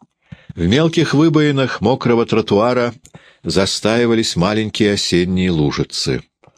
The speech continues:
Воздух был серый сыр. Небо, которого так мало было видно над простором пасмурной улицы,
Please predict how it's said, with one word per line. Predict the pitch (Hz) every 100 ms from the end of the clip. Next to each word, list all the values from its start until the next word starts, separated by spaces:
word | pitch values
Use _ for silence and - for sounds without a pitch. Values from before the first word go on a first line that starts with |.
| _ - -
Воздух | - 110 151 139 135
был | 110 123 127 117 _
серый | - - 90 104 98
сыр. | - 80 71 65 - _ _ _ _ _ -
Небо, | 78 123 120 101
которого | - 87 92 87 85
так | 92 82
мало | 80 95 92 87
было | 85 87
видно | 80 90 80 76 73 65 _ - _ - -
над | 82 78
простором | 85 87 - - 98 95 87 78 - -
пасмурной | 92 95 - 82 76 73 76
улицы, | 110 127 123 - 110 107